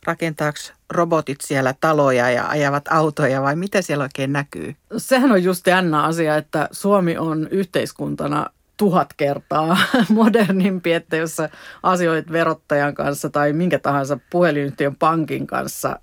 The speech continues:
Speaker 2: niin ne on ihan eri vuosikymmenellä. Ja yhteiskuntakin on tavallaan, jos katsoo naisen asemaa tai mitä tahansa. Eli siellä rakennetaan tulevaisuutta menneen maailman infrastruktuurin keskellä.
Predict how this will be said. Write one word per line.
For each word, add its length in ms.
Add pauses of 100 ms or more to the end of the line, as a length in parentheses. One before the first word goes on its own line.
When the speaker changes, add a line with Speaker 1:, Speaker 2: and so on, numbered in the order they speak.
Speaker 2:
niin 200
ne 60
on 120
ihan 180
eri 240
vuosikymmenellä. 880
Ja 60
yhteiskuntakin 800
on 60
tavallaan, 260
jos 180
katsoo 320
naisen 420
asemaa 420
tai 160
mitä 280
tahansa. 420 (640)
Eli 340
siellä 300
rakennetaan 500 (160)
tulevaisuutta 720
menneen 440
maailman 340
infrastruktuurin 920
keskellä. 580